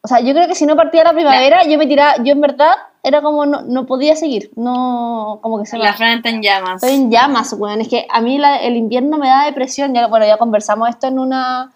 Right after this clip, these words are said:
Speaker 1: en nuestro capítulo pasado del invernista, yo me, me da,
Speaker 2: Exacto.
Speaker 1: lo paso pésimo, entonces, que esta weá como que estén los días como con luz, ya no, no, no les puedo expresar.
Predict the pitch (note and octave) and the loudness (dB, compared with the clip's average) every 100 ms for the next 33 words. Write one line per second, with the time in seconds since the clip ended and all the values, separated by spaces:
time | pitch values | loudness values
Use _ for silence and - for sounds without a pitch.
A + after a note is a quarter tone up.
0 | _ _ A3+ A#3 A#3+ A3+ A3 A#3 C4 B3 | _ _ -4 -2 0 0 0 -2 0 0
1 | B3 B3 B3+ B3 A#3 G3+ G#3 A3+ - D#4 | 2 2 2 0 -2 -2 -4 -10 -2 -2
2 | G4+ - _ _ - A#3 C4 C#4 B3 A#3 | -2 -6 _ _ -6 -2 0 -2 -2 -2
3 | A3+ A3 G#3+ B3+ C4+ C4+ C4 B3+ - - | -2 0 2 2 2 2 2 0 -2 -4
4 | A3+ G#3+ B3 - A3+ C4+ - C4 G#3+ G3+ | -2 0 0 -2 -2 -2 -2 -4 -4 -6
5 | G#3+ A#3 C4 C#4 B3+ B3 - _ _ _ | -4 -4 -2 -2 0 -2 -6 _ _ _
6 | - B3+ C#4+ B3+ B3+ C4 B3+ C4 A#3+ B3+ | -8 -2 0 2 4 4 2 -2 -2 -4
7 | B3+ B3+ A3+ A3+ C4+ B3+ C4 A#3+ G#3+ G#3 | -2 -2 -2 0 0 0 -6 -4 -2 -2
8 | G3 G#3 C4+ C#4+ C#4+ C4 C4 B3 B3 A#3 | -2 0 0 2 2 0 0 -4 -4 -6
9 | A#3 - B3 B3+ B3+ D4 D4 C#4+ - - | -10 -10 -6 -4 0 0 0 -8 -8 -8